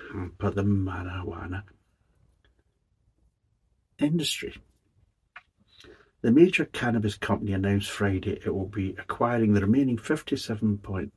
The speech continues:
five percent equity ownership of cannabis-infused drink makers, makers Trust Beverage from Molson Coors Canada. The transaction price was not disclosed.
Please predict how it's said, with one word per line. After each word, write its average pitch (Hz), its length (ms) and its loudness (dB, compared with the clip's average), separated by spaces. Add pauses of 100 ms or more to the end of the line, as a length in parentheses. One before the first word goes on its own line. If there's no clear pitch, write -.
(340)
five - 340 -8
percent 101 460 0
equity 101 500 -6
ownership 90 560 -4
of - 220 -6
cannabis-infused 110 960 -2
drink 101 240 0
makers, 98 460 -4 (240)
makers 101 500 2 (520)
Trust - 420 2
Beverage 101 640 -2 (800)
from 107 240 6
Molson 135 380 2
Coors 95 340 -2
Canada. 78 460 -6 (480)
The 101 60 -6
transaction 101 640 2
price 90 420 -4
was 92 160 -6
not 90 240 -10
disclosed. 87 520 -8